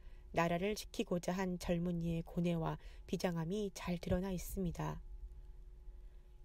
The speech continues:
현충일이 되면 이곳에 위패실이 열립니다. 육육일공 묵념 캠페인 아시나요? 유월 육일 현충일 열 시에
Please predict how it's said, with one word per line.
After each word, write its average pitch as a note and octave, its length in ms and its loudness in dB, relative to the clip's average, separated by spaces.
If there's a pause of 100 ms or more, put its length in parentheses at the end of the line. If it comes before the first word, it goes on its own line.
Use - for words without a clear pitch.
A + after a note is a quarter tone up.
현충일이 C4+ 540 0
되면 F#3 440 2 (300)
이곳에 F3+ 500 0
위패실이 F3 720 0
열립니다. E3 760 2 (1800)
육육일공 G#3+ 760 2 (340)
묵념 G3+ 440 2
캠페인 B3+ 520 2
아시나요? E3+ 600 0 (420)
유월 A#3+ 280 6
육일 G#3 240 0
현충일 B3 720 0
열 D#3 160 6
시에 F3+ 400 2